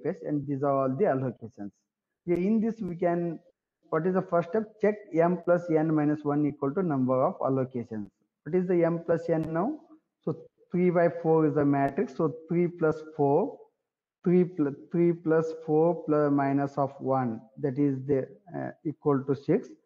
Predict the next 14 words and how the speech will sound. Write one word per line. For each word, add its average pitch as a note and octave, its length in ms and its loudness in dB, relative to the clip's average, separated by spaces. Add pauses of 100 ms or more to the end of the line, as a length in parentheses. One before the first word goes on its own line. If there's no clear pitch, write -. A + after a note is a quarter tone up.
(280)
And D#3+ 120 0
what D3+ 160 2
is F3+ 120 2
the F#3 80 -2
number D#3 300 2
of F3+ 220 2
allocations? E3+ 600 -2 (220)
So D#3+ 100 -4
number D3+ 460 0
of E3 140 -4
allocations D3+ 680 0
are F3 420 -2 (120)
also D3+ 260 -4
six. D3 260 -8